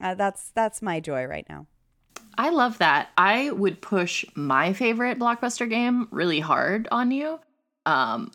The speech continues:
Speaker 2: but I also am about to start it again, <laughs> which is fine. I guess we both could.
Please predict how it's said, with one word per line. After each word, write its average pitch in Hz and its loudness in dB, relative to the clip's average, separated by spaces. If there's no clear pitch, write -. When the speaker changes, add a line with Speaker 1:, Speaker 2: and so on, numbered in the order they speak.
Speaker 2:
but 175 2
I 175 2
also 165 -2
am 151 -6
about 117 -2
to 117 -8
start - -6
it - -12
again, - -2
<laughs> - -16
which 381 2
is 415 2
fine. 185 4
I 151 0
guess 170 0
we 180 2
both 147 -4
could. - -4